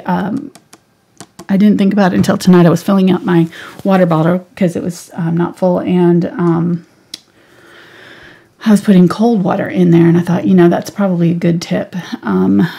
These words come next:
to pass on to you. So if you've got water, you could even keep your, um, water bottle in the fridge or something like that. Um, using cold water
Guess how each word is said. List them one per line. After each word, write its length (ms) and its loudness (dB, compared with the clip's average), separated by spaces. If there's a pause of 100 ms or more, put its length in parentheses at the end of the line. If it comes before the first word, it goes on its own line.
(120)
to 160 -2
pass 240 0
on 160 4
to 80 2
you. 240 6
So 160 -2
if 140 0
you've 160 -4
got 200 -2
water, 400 4
you 220 2
could 180 -2
even 300 4
keep 280 -2
your, 420 2
um, 200 2
water 220 4
bottle 300 2
in 80 4
the 60 4
fridge 320 0
or 80 0
something 300 4
like 180 2
that. 380 0
Um, 280 6
using 280 4
cold 280 0
water 400 0